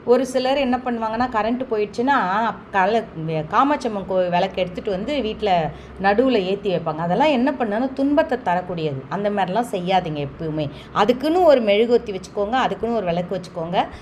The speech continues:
தனியா அதை ஏத்தி வைக்கலாம். கரண்ட் போனா டக்குன்னு ஒரு இருட்டுல இருக்கக்கூடாது, எப்பவுமே இருளோன்னு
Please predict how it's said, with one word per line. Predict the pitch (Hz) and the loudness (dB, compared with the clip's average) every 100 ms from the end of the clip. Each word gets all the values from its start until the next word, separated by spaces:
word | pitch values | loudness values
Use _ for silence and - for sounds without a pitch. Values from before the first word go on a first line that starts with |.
| - - | -6 0
தனியா | 220 302 359 | 2 2 2
அதை | 302 220 185 | 2 2 0
ஏத்தி | 160 185 | -4 -6
வைக்கலாம். | 175 175 160 156 | -6 -2 -2 -2
கரண்ட் | 156 190 208 | -2 -2 -4
போனா | 180 175 285 | -2 -2 -2
டக்குன்னு | - 196 - 247 233 | -2 -4 0 2 4
ஒரு | 202 185 180 - | 4 0 -4 -6
இருட்டுல | 214 240 277 233 | -2 0 0 -2
இருக்கக்கூடாது, | 190 180 - 226 180 175 | -2 -2 0 4 4 2
எப்பவுமே | 175 208 233 202 | 0 0 2 4
இருளோன்னு | 202 220 | 4 6